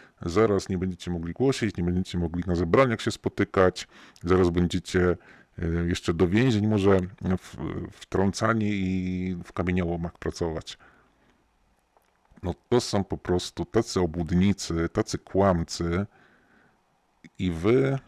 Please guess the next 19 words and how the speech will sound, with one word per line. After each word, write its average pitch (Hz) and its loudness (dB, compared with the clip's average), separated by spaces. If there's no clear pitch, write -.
Świadkowie 92 -2
Jehowy, 98 0
takim - -4
ludziom 85 -2
służycie, 85 -4
bo 80 -10
to - -6
nie 117 0
jest 117 -2
tylko 90 -6
kwestia - -6
Czech, - -6
ale 92 -2
to - -8
jest - -10
kwestia - -8
całego 90 -6
świata. 87 -4
Jak 82 -6